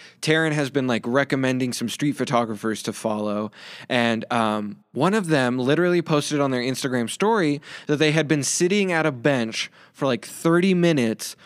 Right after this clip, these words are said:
waiting for someone to, like, go down the ladder,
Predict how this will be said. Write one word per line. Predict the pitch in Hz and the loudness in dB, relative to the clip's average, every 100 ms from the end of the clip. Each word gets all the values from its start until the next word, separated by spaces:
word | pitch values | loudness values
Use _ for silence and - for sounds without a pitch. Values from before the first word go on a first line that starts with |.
| - - | -20 -14
waiting | - 113 135 156 170 180 185 | -6 2 4 6 4 2 0
for | 156 151 | 0 0
someone | - 143 143 139 | 0 0 0 0
to, | 131 139 | 0 2
like, | 120 104 | 0 0
go | 127 135 | 0 2
down | 127 127 120 | 2 2 0
the | |
ladder, | 110 110 98 85 | 0 0 -2 -6